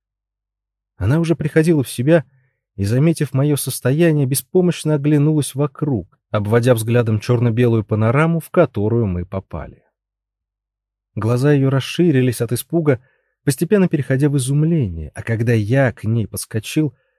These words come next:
бросилась ко мне в объятия, дрожа всем телом. "Лёша!" —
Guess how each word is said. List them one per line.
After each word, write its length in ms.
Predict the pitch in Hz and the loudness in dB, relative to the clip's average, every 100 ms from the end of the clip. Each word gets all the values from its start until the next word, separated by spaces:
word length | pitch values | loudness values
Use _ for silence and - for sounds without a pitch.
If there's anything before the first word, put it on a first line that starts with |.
| _ | _
бросилась 440 | 95 156 180 160 - | 2 2 2 0 -2
ко 120 | 139 | 0
мне 140 | 147 | 0
в 60 | 135 | 0
объятия, 500 | 127 127 160 - 139 | 0 0 0 -2 -4
дрожа 360 | 127 127 131 | -2 -2 -2
всем 280 | 127 - 127 | -4 -2 -4
телом. 460 | - 107 82 78 - _ _ _ _ _ _ _ - | -4 -8 -8 -10 -16 _ _ _ _ _ _ _ -2
"Лёша!" — 440 | 254 214 - | 0 -2 -8